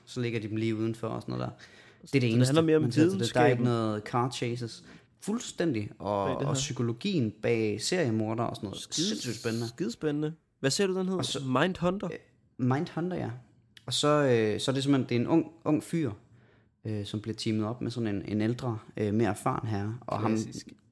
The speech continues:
Speaker 1: den erfarne type der, han er lidt modvillig i starten,
Speaker 2: Ja,
Speaker 1: og
Speaker 2: klassisk.
Speaker 1: storrygende. Øh, det er simpelthen fedt. Han er, har en cigaret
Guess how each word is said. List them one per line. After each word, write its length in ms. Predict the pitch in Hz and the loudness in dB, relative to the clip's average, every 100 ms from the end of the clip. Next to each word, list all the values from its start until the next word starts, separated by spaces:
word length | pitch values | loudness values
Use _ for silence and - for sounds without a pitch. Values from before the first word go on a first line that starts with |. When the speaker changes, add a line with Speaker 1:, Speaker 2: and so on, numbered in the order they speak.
| - | -8
Speaker 1:
den 120 | 101 | -6
erfarne 320 | 95 113 104 | 0 2 2
type 260 | 95 117 107 | 0 -2 -2
der, 100 | 101 | 0
han 120 | 110 | 0
er 40 | 117 | 2
lidt 220 | 123 135 | 2 4
modvillig 480 | 139 147 131 127 123 | 6 6 4 4 2
i 20 | |
starten, 420 | - 123 120 107 | 2 2 2 0
Speaker 2:
Ja, 140 | 101 104 | -2 -2
Speaker 1:
og 80 | 107 | -4
Speaker 2:
klassisk. 500 | 123 117 107 - - _ _ _ _ - | -8 -8 -12 -18 -20 _ _ _ _ -6
Speaker 1:
storrygende. 800 | - 135 139 131 120 107 104 101 - - | 4 8 8 8 6 4 2 -2 -12 -4
Øh, 400 | 101 98 92 101 | 0 0 0 -2
det 280 | - - - | -6 -6 -2
er 60 | 131 | 0
simpelthen 220 | 127 113 | 2 0
fedt. 160 | 113 | -2
Han 160 | 107 120 | -2 0
er, 60 | 110 | 0
har 180 | 113 | -2
en 80 | 113 | -2
cigaret 380 | 104 113 104 | -2 -2 0